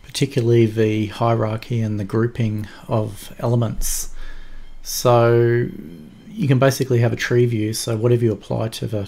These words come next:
top level will propagate down to all the child nodes in the tree. So for example, this all level, if I put an effect, um, in that position, it's gonna apply to everything below it.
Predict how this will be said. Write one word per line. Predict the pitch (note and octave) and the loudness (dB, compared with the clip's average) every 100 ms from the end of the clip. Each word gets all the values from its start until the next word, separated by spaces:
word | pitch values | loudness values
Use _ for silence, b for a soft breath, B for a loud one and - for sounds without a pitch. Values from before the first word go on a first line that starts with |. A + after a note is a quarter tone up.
| - | -6
top | - - | -6 -2
level | A2+ G2+ G#2 G#2+ - | -2 0 -2 -4 -6
will | C#3 | -4
propagate | A#2+ - B2 A#2+ G#2+ - | -4 -4 -2 0 -2 -4
down | - A2 G#2+ G#2+ G#2 F#2+ b b b b b | -2 0 0 0 -2 -6 b b b b b
to | - A#2+ | -2 0
all | A2 A2 | 2 0
the | G#2 G2+ | -2 -4
child | - A#2 A#2 A#2 | -2 0 0 0
nodes | A2+ A#2 A#2 A2+ - - | 2 2 0 -4 -10 -6
in | C#3 | -2
the | A2 | -2
tree. | G2+ B2+ C#3+ F#3 F#3+ - B B B B B B | -2 0 0 0 -2 -6 B B B B B B
So | - A#2 A2 | -2 2 2
for | - | 0
example, | G#2+ - A2+ A2+ | -6 -2 0 0
this | G#2+ A2+ - | 0 0 -2
all | - A#2 A#2 A#2 G#2+ - | 0 2 4 4 0 -4
level, | A2+ G#2 A#2 D3+ C3 | -2 0 2 0 -2
if | C#3+ A#2+ | -8 -2
I | A#2 | 0
put | A2 A#2+ | 0 -2
an | G#2+ | -2
effect, | G2 - A#2 - - - - B B B - - - - - - | -4 -2 -2 -4 -12 -12 -14 B B B -20 -20 -20 -20 -16 -8
um, | A#2 G2 G2 G#2 G#2+ B B B B - | -6 -4 -6 -6 -8 B B B B 0
in | A#2 | 2
that | A#2+ - | 2 0
position, | G#2 A#2+ - A2 A#2 | 0 0 0 -2 -2
it's | A#2+ | -4
gonna | - A#2 G2+ | -2 -2 -2
apply | - A2+ G#2 | -4 -2 -2
to | G2+ | -2
everything | A#2 G#2+ G2+ G#2+ | 0 0 -2 -6
below | - G2+ G#2 G#2+ | -4 -2 0 -2
it. | - | -4